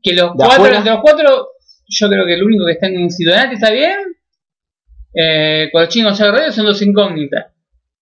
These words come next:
Speaker 1: Gonzalo Rodríguez terminó jugando los últimos dos partidos muy bien de líbero.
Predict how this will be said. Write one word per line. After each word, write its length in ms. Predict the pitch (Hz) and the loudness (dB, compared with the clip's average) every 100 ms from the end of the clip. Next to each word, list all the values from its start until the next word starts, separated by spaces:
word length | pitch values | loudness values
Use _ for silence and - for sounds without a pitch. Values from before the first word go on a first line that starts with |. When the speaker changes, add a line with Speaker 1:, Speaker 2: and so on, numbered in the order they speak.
| - - - | -20 -20 -8
Speaker 1:
Gonzalo 320 | 151 208 233 | -4 0 2
Rodríguez 240 | 240 320 | 2 2
terminó 260 | 277 247 233 | -2 -4 -2
jugando 220 | 254 240 | -2 0
los 80 | 214 | -2
últimos 240 | 233 226 | 0 0
dos 100 | 233 | 2
partidos 280 | 226 226 247 | 0 0 -2
muy 160 | 233 240 | -2 -2
bien 80 | 233 | 0
de 60 | |
líbero. 440 | 240 220 170 143 | 0 0 0 -4